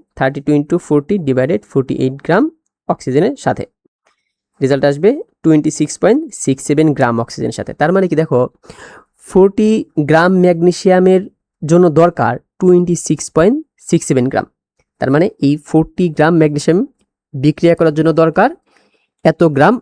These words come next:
অক্সিজেন, কিন্তু অক্সিজেন কি এতটুকু দেওয়া আছে? না, দেওয়া নেই, এর চেয়ে কম পরিমাণে দেওয়া আছে। কতটুকু? টোয়েন্টি গ্রাম। তার মানে কি এই ফর্টি গ্রাম সাথে বিক্রিয়া করার আগেই অক্সিজেন কিন্তু শেষ হয়ে যাবে। তাহলে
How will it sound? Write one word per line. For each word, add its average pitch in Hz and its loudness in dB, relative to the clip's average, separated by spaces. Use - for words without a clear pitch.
অক্সিজেন, 127 0
কিন্তু 147 0
অক্সিজেন - 2
কি - 0
এতটুকু 170 0
দেওয়া 160 6
আছে? 147 -4
না, 131 -4
দেওয়া 151 2
নেই, 117 -6
এর 147 -2
চেয়ে 160 -4
কম 196 2
পরিমাণে 190 2
দেওয়া 120 -2
আছে। - -10
কতটুকু? 160 -4
টোয়েন্টি 220 2
গ্রাম। 120 -8
তার 175 0
মানে 208 2
কি 147 -4
এই 147 0
ফর্টি 180 0
গ্রাম 170 2
সাথে 180 0
বিক্রিয়া 165 0
করার 170 0
আগেই 175 4
অক্সিজেন 156 -2
কিন্তু 185 -4
শেষ 165 0
হয়ে 120 -2
যাবে। 107 -6
তাহলে 131 -4